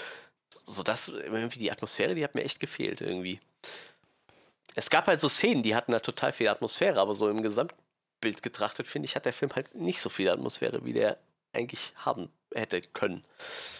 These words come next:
Das ist halt so irgendwie so ein, so ein echt also mich hat das nicht so krass umgehauen. Ich bin halt so, ich hab halt so Filme, die guckst du im Kino, dann setzt du dich in dein Auto und musst halt noch irgendwie im Dunkeln nach Hause fahren und du, äh, denkst halt so, hoffentlich nicht auf der Rückbank so, ne? Also hast halt irgendwie,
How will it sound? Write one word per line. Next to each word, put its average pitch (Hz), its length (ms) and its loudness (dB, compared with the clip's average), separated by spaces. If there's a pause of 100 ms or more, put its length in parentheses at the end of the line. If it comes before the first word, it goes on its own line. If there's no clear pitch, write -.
(600)
Das - 160 -8
ist - 60 -4
halt 101 120 4
so - 140 -2
irgendwie 110 280 -2
so 101 120 2
ein, 104 160 -4
so 120 140 -8
ein 117 100 -8
echt - 340 -10 (560)
also 107 140 2
mich 123 140 2
hat 143 120 2
das - 140 -4
nicht 143 140 -2
so 135 100 -2
krass - 220 -4
umgehauen. 110 320 0
Ich - 100 -4
bin 143 120 2
halt 147 140 6
so, 143 100 4 (260)
ich - 160 2
hab 160 120 6
halt 190 120 8
so 151 80 4
Filme, 190 320 6
die 143 120 4
guckst - 260 2
du 151 40 6
im 131 100 4
Kino, 147 340 4
dann 117 160 4
setzt 143 200 2
du 135 40 2
dich 123 160 2
in 120 80 4
dein 110 140 6
Auto 147 280 6
und 113 80 4
musst 120 160 4
halt 110 140 2
noch 110 120 0
irgendwie 110 280 -4 (220)
im 120 200 0
Dunkeln 131 280 4
nach 101 120 4
Hause 135 220 2
fahren 117 320 2
und - 180 -6
du, 113 140 -4
äh, - 60 -8 (680)
denkst 120 200 2
halt 113 160 6
so, 110 360 4 (400)
hoffentlich 120 320 0
nicht 120 180 2
auf 120 80 2
der 110 100 4
Rückbank 101 360 4
so, 104 140 2
ne? 120 100 6
Also 113 220 6
hast 143 140 0
halt 135 100 6
irgendwie, 123 240 2